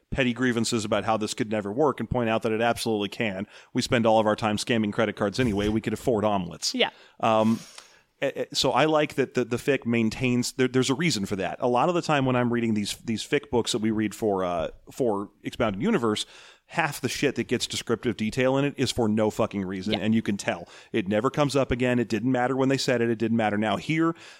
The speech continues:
Speaker 1: even the food descriptions are transitory. It, they move from eating the cheap shit to the good shit, uh, a-, as they make their way from their bad life to their good life. That's gonna be my favorite thing.
Speaker 2: Yeah, it's a consistent motif. That's
Speaker 1: Yeah.
Speaker 2: how you can tell this person is an actual author, <laughs> basically.
Speaker 1: Yes. Uh, what would you say is your least favorite thing here?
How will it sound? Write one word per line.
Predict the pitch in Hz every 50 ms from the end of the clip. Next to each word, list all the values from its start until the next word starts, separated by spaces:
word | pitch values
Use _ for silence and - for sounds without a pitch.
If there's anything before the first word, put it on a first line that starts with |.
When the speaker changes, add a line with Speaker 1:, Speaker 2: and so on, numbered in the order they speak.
| _ _
Speaker 1:
even | - 160 170 170 196 190
the | 180 165
food | - - - 170 160 143
descriptions | 139 131 - - 123 110 - - 107 101 95 -
are | - 120
transitory. | - - 160 160 147 117 110 - - 104 71 78 - -
It, | 113 101 98
they | 123 123
move | 120 127 135 135
from | - - 143
eating | 131 127 131 127
the | 113
cheap | - - - - 175
shit | - - - 175 147 -
to | - 151
the | 135 123
good | 107 - 156 156 135
shit, | - - - 107 107 107 - - - - - _ -
uh, | - 113 104 101 - - - - - - - -
a-, | 147 131 - 123
as | 117 117
they | 117 131
make | 123 120 120 123 -
their | 139 127
way | 117 117 113
from | 107 - 123
their | 110 107 98
bad | 120 113 110 104
life | 113 113 107 -
to | -
their | 101 110
good | 101 113 110 98 104
life. | 104 107 104
That's | - 120 107 - -
gonna | - 113
be | 110
my | 104 104 98
favorite | - 107 92 95 -
thing. | - - - - - - -
Speaker 2:
Yeah, | - 415
it's | - -
a | - 294
consistent | - 277 240 - 254 240 - 269
motif. | 262 269 - - - 185 202 233 - - -
That's | - 180 202 185 202 - -
Speaker 1:
Yeah. | 233
Speaker 2:
how |
you | 226 226
can | - - 214
tell | - 214 190 190
this | 185 185
person | - - 208 202 - -
is | 226 -
an | - 208
actual | 226 214 - - - 262 190 202
author, | 254 285 233 - - 196 - 185 185
<laughs> |
basically. | - 214 202 - - 208 - - - 214 - 208 - 180 151
Speaker 1:
Yes. | 131 - - 381 - 370 349 - - - - 349 320 320 - -
Uh, | - 127 120 117 117
what | 120 143 165
would | 156 147
you | 165
say | 156 - 165
is | 156 143
your | 180 165
least | 170 214 202 - -
favorite | - 120 95 95 90 -
thing | - 98 87
here? | 90 85 90 -